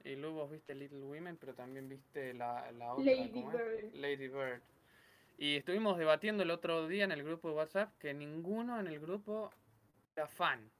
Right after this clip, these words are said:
Speaker 1: nosotros incluidos, ¿no? De Greta Gerwig. Eh,
Speaker 2: Estuve viendo
Speaker 1: ¿qué
Speaker 2: que
Speaker 1: opinás?
Speaker 2: a, a Greta la llaman la,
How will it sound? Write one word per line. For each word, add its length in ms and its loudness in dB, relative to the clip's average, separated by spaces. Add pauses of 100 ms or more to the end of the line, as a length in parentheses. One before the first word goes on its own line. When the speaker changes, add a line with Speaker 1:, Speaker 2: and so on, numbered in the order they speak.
(460)
Speaker 1:
nosotros 300 -10
incluidos, 440 -8
¿no? 220 -6
De 140 -2
Greta 360 -2
Gerwig. 460 -2 (1200)
Eh, 420 -8
Speaker 2:
Estuve 300 4
viendo 260 4
Speaker 1:
¿qué 60 0
Speaker 2:
que 80 2 (100)
Speaker 1:
opinás? 100 0
Speaker 2:
a, 380 -2
a 20 -2
Greta 340 0
la 140 2
llaman 400 0
la, 480 -4